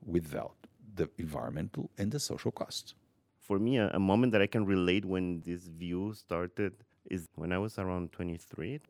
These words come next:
Speaker 2: I did chemical engineering and I went to work for an oil services company. So I was in this remote location in southern Mexico. And it was the first time I was in charge of a job. I was in charge of this several million dollars job, forty people crew. I was very young and given a lot of responsibility.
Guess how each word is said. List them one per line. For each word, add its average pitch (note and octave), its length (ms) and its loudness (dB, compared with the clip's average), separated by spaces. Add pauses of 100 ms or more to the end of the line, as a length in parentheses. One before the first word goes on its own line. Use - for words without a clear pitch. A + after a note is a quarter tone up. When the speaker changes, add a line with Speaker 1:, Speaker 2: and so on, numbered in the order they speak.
(120)
Speaker 2:
I G#1 200 -2
did F#2 200 0
chemical G#2 280 2
engineering A2 480 0
and G2+ 80 -2
I - 20 0
went F#2 200 0
to G2 60 -6
work F2+ 200 0
for E2 280 -2
an D2+ 440 -6 (160)
oil G2+ 160 8
services F2+ 400 2
company. C2 320 -6
So - 120 -6
I E2 40 4
was F#2+ 160 0
in F2+ 80 -4
this F2+ 180 -2
remote F#2+ 380 2
location G2 480 -4
in E2+ 200 -2 (100)
southern F2 380 4
Mexico. E2 460 -4
And F2 160 -4
it - 60 -6
was G#2+ 140 2
the A2 60 -2
first A#2 280 -2
time G#2+ 160 -4
I - 20 -2
was G#2 160 -4
in G2 100 -4
charge F#2+ 260 -6
of F2+ 60 -6
a F2 60 -6
job. D2+ 300 -6
I E2+ 60 -6
was E2+ 180 -6
in F2 80 -10
charge E2+ 240 -10
of E2 160 -10
this - 340 -16
several G#2+ 380 4
million F#2 320 2
dollars F2 280 2
job, A2 360 6
forty F#2+ 220 -2
people F#2+ 320 -4
crew. A#2 500 0
I - 20 4
was G2+ 320 -2
very E3+ 160 8
young D3+ 240 8
and C#3 100 4 (120)
given B2 180 4
a A2+ 60 6
lot A2 160 6
of G#2+ 80 -4
responsibility. F2+ 640 -4